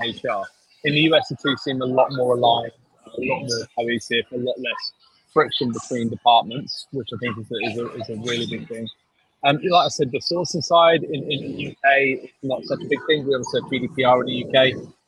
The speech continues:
which kind of kills off a lot of the sourcing tools and, and, and the ways in which we, uh, we find people. I think definitely from a speaker point of view, I found that the U S speakers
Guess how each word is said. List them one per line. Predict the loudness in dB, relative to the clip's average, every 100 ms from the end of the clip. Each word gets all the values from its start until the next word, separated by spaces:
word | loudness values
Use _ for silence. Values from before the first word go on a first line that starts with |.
| -2
which | -2 2
kind | 0
of | 0
kills | 0 0 2
off | -2
a | -2
lot | -2
of | -2
the | -4
sourcing | -4 -4 -2 -6 -4
tools | -4 -4 -4 -4
and, | -4 -4
and, | -6
and | -6 -6
the | -6 -6 -6 -8 -10 -12 _ -12
ways | -10
in | -10 -10
which | -12
we, | -10 -10 -10 -12 -16 _ _ 2
uh, | 4 4
we | 0 -2
find | -2 0
people. | -2 -4 -8 _ _
I | -4
think | -2 -4 -2
definitely | -4 -4 -6 -8 -6
from | -2
a | -2 -2
speaker | -4 -2 -2 -4
point | -6 -6
of | -2
view, | -2 -4 -10 _ _ _ _ -18
I | -16 0
found | 4 4 2
that | 0
the | -2
U | -4 -2 2
S | 2 2
speakers | _ -4 -2 -4 -4